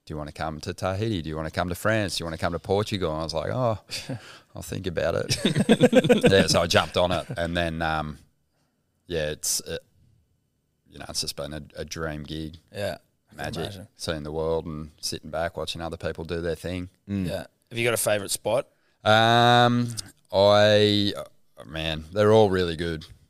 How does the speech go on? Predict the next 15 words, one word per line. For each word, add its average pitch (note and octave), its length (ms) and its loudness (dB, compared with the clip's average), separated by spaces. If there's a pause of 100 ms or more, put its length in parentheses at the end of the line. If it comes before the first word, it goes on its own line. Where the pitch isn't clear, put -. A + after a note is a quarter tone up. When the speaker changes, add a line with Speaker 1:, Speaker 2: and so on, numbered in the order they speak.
(120)
Speaker 1:
They're E2+ 180 0
all F#2 140 6
great. D#2 360 0 (260)
Um, D#2 460 -4 (520)
but D#2 360 0 (240)
I E2+ 200 2
really D#2+ 880 -4
always D#2 420 -2
enjoyed D#2 340 -8
Fiji, D#2 540 -6
just D2 300 -6 (460)
heaps F2 220 -6
of D#2 80 -10
waves D#2 340 -4
there. D#2 300 -6